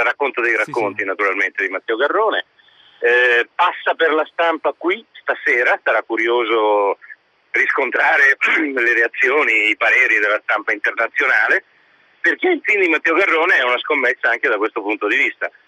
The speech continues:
Speaker 1: È un film girato in inglese, è un fantasy ispirato alle, ai racconti, alle fiabe raccolte da, da Basile nel suo Conto dei Conti, che è un classico della letteratura italiana barocca del Seicento.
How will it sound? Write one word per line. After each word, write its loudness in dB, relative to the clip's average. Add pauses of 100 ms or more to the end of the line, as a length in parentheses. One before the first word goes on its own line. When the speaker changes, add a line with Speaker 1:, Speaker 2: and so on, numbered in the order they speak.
(100)
Speaker 1:
È -2
un -2
film -2
girato 0
in 0
inglese, 0 (320)
è 0
un 0
fantasy 0
ispirato 0
alle, 2 (260)
ai 2
racconti, 0
alle 2
fiabe 0
raccolte 0
da, 2 (480)
da -2
Basile 0
nel 0
suo -2
Conto -4
dei 0
Conti, -4
che 0
è 0
un -4
classico -2
della 2
letteratura 0
italiana 0
barocca 0
del -2
Seicento. -2